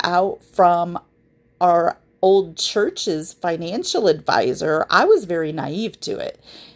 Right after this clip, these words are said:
And he was like, "Gwenna, don't you see what's happening?" I could tell he thought I was so naive, and I really was. He's like, "He's,"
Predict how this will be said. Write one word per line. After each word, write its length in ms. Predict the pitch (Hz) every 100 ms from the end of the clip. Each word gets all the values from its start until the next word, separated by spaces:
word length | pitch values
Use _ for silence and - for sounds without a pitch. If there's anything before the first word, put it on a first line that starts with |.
| _ _ _ _
And 220 | 202 190
he 140 | 190 233
was 180 | 220 202
like, 180 | 180
"Gwenna, 560 | - 185 220 185 - - - -
don't 280 | 175 180 196
you 120 | 190
see 220 | - 196
what's 200 | 185 180
happening?" 720 | 190 175 - 240 254 269 285 - _ _ _ _ - - -
I 80 |
could 180 | 180 196
tell 220 | 202 196
he 100 | 165
thought 180 | 170 160
I 40 | 165
was 180 | 170 -
so 120 | 156
naive, 400 | 156 160 175 147
and 100 | 131
I 60 |
really 260 | 170 185 165
was. 380 | 160 170 110 - - - - -
He's 120 | 214
like, 200 | 254 214 _ _ _ _ _
"He's," 800 | - - - 214 277 254 170